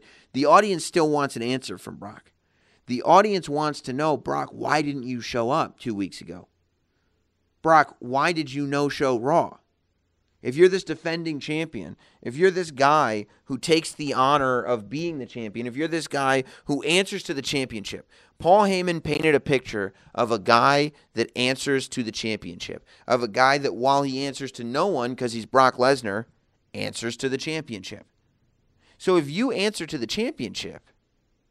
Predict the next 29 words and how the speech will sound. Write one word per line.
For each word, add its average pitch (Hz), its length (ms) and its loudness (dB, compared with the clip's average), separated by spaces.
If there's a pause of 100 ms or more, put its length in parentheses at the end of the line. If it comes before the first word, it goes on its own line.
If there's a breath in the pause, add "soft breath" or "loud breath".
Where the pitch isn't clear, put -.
(380)
then 131 720 0 (680)
why 113 360 2
didn't 151 320 -6
you 117 120 -6
answer 104 280 -6
to 98 80 -6
the 90 100 -6
championship 95 720 -4 (180 soft breath)
when 127 200 0
the, 117 220 -2
when 123 480 0 (800 soft breath)
the 143 80 4
championship 175 800 -2 (140)
wanted 214 380 4
to 123 80 -6
be 107 200 -4
answered - 300 -12
to? 87 240 -10
You 117 140 -4
know, 131 280 2
uh, - 260 -10
Paul 180 280 4
Heyman 180 480 -2
said 117 500 -2 (540)
that 135 260 2
at 151 240 0
the 156 100 0
Raw 139 720 2 (1200)
after 156 800 2